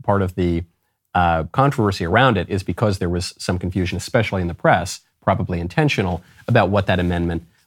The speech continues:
would do. So let's take, take your understanding of, of the amendment, that actually this could really hurt us in the long term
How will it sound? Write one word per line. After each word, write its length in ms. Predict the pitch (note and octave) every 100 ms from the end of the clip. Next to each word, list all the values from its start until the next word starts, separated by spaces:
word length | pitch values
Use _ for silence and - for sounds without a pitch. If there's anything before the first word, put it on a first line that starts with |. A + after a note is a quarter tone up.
| _
would 200 | G#2 G2
do. 300 | A#2+ G2+ D2 _ _ _ - - _ -
So 120 | -
let's 140 | B2 -
take, 320 | A2+ F#2 - _ _
take 320 | - A#2 F#2+ - A#2 _
your 400 | G2 G#2+ G2 F#2
understanding 520 | G2+ F#2+ - G#3 B2
of, 160 | F#2+ A2+ -
of 120 | G2+
the 80 | G2
amendment, 360 | F2 E2+ E2+ - - _ -
that 360 | A#2+ G2+ - _ _ _
actually 720 | A2+ B2 - - G#2+ G2 F2+ F#2
this 180 | G2+
could 140 | - G2+
really 240 | A2 F#2+
hurt 240 | F#2 D#3 C3
us 160 | G#2
in 80 | G#2+
the 60 | F#2+
long 320 | G#2 D#3+ E3+
term 380 | B2 F2+ E2+